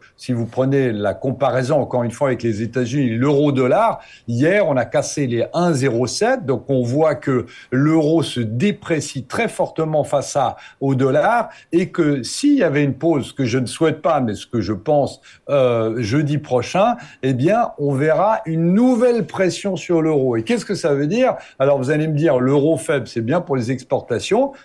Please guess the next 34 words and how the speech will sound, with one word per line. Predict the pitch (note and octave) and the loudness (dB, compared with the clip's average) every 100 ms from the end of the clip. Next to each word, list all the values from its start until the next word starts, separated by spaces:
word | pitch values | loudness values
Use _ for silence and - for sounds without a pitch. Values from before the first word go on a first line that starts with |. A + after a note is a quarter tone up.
| _ | _
mais | D3+ D#3 | -4 -2
pour | F3 | 0
les | D3+ C3 G3 | 2 2 0
importations, | A3+ G#3 - D#3+ C#3 B3+ C4 | 0 -2 -2 -2 -2 0 0
vous | F#3 E3+ | 2 2
importez | A3+ A#3 - G3+ - - A#3+ C#4+ D4+ _ _ | 2 0 0 -2 -2 0 2 0 -4 _ _
aussi | F3+ F#3+ - A#3 C4+ | 2 2 0 0 2
de | B3 D#3 | 2 2
l'inflation. | D#3+ D#3+ C#3+ A#2 - E3 A#3 D4+ - - _ - | 2 2 0 -2 0 2 2 0 -6 -20 _ 0
Et | A#3 B3+ G#3 - - | 2 4 0 -4 -8
vous | B2+ A#2+ F3 | -4 0 0
parliez | D3+ F3+ E3 E3 D#3 | 0 2 2 4 2
avant | C3+ D3+ C#3+ | 2 0 0
du | A2+ | -2
prix | - F#3 | -2 -2
du | E3+ | 0
baril, | C3 B2+ F#3+ B3 | 2 2 2 0
il | E3+ | -2
faut | C#3+ | -4
pas | C#3 D3+ | 0 0
oublier | C3 C3+ | 2 0
une | B2 | -2
chose, | - B3 B3+ | -2 -2 -2
c'est | - | -2
que | C3 | -2
le | D#3 | -4
prix | D3 G3 | -2 -2
du | F3 D3 | 0 2
baril | D3+ D3 D#3 C#3+ - - - | 2 2 0 -2 -4 -10 -4
est | B2+ | 0
libellé | C#3 D#3 D#3+ D3 C#3+ A#2+ - C3+ | 2 2 2 4 2 0 -2 0
en | E3 | 0
dollars, | D3+ D3 D3+ A3 B3 - - - | 2 2 4 4 2 0 -8 -6
donc | A#2+ F#3+ G#3+ - | 0 2 2 -2